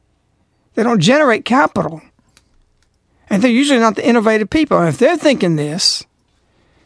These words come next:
not to demean government workers, I'm saying that in the sense that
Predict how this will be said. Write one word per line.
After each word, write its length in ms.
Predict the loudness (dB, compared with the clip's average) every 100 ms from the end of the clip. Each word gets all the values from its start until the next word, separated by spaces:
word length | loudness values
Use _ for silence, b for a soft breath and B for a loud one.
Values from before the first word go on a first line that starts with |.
| _ _
not 160 | -2 0
to 80 |
demean 360 | 2 2 2 0
government 280 | 0 -2 0
workers, 340 | -2 0 -2
I'm 120 | 0
saying 320 | 0 0 2 0
that 200 | 0 0
in 120 | -2
the 60 |
sense 340 | 0 -2 -2 -4
that 180 | -6